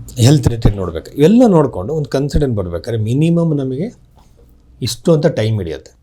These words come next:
ಎರಡು ನಿಮಿಷ, ಮೂರು ನಿಮಿಷದಲ್ಲಿ ಯಾರು ಪ್ರೆಡಿಕ್ಷನ್ಸ್ ಕೊಡ್ತಿದ್ದಾರೆ, ಹೇಗೆ ಕೊಡ್ತಿದ್ದಾರೆ ಅವರು? ಬರೀ ರಾಶಿ ಮೇಲೆ ಹೆಂಗೆ ಹೇಳ್ತಾ ಇದ್ದಾರೆ ನಿಮ್ಮ ಭವಿಷ್ಯ ಇದೆ ಅಂತೇಳಿ? So ಇದೆಲ್ಲ ನೀವು ಗಮನದಲ್ಲಿ ಇಟ್ಕೋಬೇಕು. ಹಾಗಾಗಿ ಒಂದು ಜಾತಕವನ್ನ ಸೈಂಟಿಫಿಕ್ ವೇಲಿ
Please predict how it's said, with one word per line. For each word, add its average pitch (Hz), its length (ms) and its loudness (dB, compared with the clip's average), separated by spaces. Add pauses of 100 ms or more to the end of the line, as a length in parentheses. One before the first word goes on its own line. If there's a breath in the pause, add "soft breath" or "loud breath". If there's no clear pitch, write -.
(800)
ಎರಡು 165 320 4
ನಿಮಿಷ, 220 280 2
ಮೂರು 175 260 4
ನಿಮಿಷದಲ್ಲಿ 160 340 2
ಯಾರು 123 220 2
ಪ್ರೆಡಿಕ್ಷನ್ಸ್ 123 420 -4
ಕೊಡ್ತಿದ್ದಾರೆ, 92 460 -8
ಹೇಗೆ 127 180 0
ಕೊಡ್ತಿದ್ದಾರೆ 92 440 -6
ಅವರು? 76 440 -10 (840 soft breath)
ಬರೀ 190 280 6
ರಾಶಿ 170 360 2
ಮೇಲೆ 196 180 4
ಹೆಂಗೆ 156 180 0
ಹೇಳ್ತಾ 147 240 -2
ಇದ್ದಾರೆ 123 320 -4 (140)
ನಿಮ್ಮ 117 140 -4
ಭವಿಷ್ಯ 117 320 0
ಇದೆ 104 240 -4
ಅಂತೇಳಿ? 92 420 -8 (1500 soft breath)
So 185 160 6
ಇದೆಲ್ಲ 170 580 6
ನೀವು 139 200 0
ಗಮನದಲ್ಲಿ 123 380 0
ಇಟ್ಕೋಬೇಕು. 92 320 -6
ಹಾಗಾಗಿ 175 220 0
ಒಂದು 131 140 2
ಜಾತಕವನ್ನ 143 680 2
ಸೈಂಟಿಫಿಕ್ 180 680 0
ವೇಲಿ 139 500 2